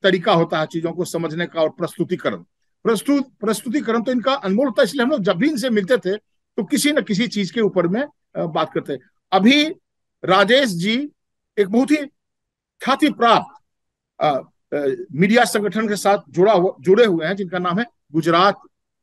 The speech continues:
समाचार। पता नहीं आप लोगों में से कितने लोगों को पता है कि गुजरात समाचार का क्या इतिहास है।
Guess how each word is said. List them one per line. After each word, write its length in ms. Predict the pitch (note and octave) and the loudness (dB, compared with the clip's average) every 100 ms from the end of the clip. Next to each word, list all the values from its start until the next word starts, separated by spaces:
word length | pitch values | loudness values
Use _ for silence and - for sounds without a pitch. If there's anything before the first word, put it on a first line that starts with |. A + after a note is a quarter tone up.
| _ | _
समाचार। 560 | - F3+ G3 F#3+ B2+ F#2+ _ _ _ _ _ _ _ _ | -4 0 2 2 0 -2 _ _ _ _ _ _ _ _
पता 220 | A3+ C4+ E4 | 0 4 6
नहीं 480 | C#4+ D4+ - - - _ | 4 2 -4 -16 -20 _
आप 180 | F#3 A3+ B3 | -2 0 2
लोगों 240 | A3+ A#3 | 2 4
में 100 | A#3+ | 0
से 120 | A3 | -2
कितने 320 | G3+ A#3 C4+ | -6 -6 0
लोगों 260 | C4+ A3 A#3 | 2 2 0
को 100 | A3+ | -2
पता 320 | - - A3 | -2 0 2
है 180 | F#3 C#3 - _ | 2 0 -6 _
कि 80 | G3+ | -10
गुजरात 440 | D#3+ F3 G3+ G#3+ A3 _ _ | -4 0 2 2 -2 _ _
समाचार 600 | - F#3+ F#3+ G3+ G3 G#3+ _ _ _ _ | -8 -4 -2 0 0 -2 _ _ _ _
का 80 | F#3+ | -2
क्या 240 | E3+ G#3+ | 2 4
इतिहास 520 | G3+ F3 D3 D3 F3 - | 4 4 0 0 0 -2
है। 120 | G2 | -12